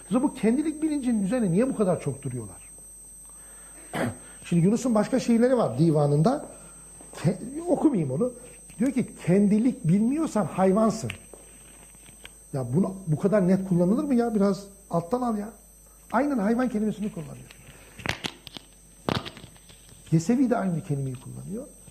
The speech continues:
Aşık Paşa da aynı kelimeyi kullanıyor. Hepsi diyor ki kendilik bilincinde olmayan bir insanın hayvandan farkı yoktur. Allah Allah. Ya nedir bu şimdi yani?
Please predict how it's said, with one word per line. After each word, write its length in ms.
Aşık 380
Paşa 240
da 60
aynı 180
kelimeyi 300
kullanıyor. 380
Hepsi 400
diyor 240
ki 120
kendilik 520
bilincinde 680
olmayan 520
bir 100
insanın 500
hayvandan 520
farkı 320
yoktur. 320
Allah 320
Allah. 320
Ya 80
nedir 440
bu 100
şimdi 300
yani? 360